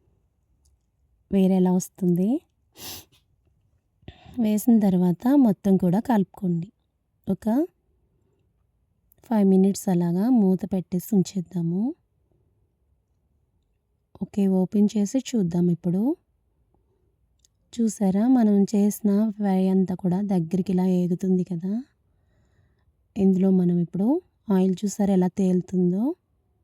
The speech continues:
ఇప్పుడు కారం వేసుకోవాలి. already పచ్చిమిర్చి వేసాం కాబట్టి చూసుకొని వేసుకొని మొత్తం కూడా కలుపుకోండి. ఫైనల్గా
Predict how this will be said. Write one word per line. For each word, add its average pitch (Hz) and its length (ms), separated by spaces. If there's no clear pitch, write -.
ఇప్పుడు 214 220
కారం 196 360
వేసుకోవాలి. 170 680
already 202 280
పచ్చిమిర్చి 214 540
వేసాం 196 320
కాబట్టి 180 320
చూసుకొని 196 540
వేసుకొని 180 520
మొత్తం 196 280
కూడా 196 160
కలుపుకోండి. 180 640
ఫైనల్గా 196 640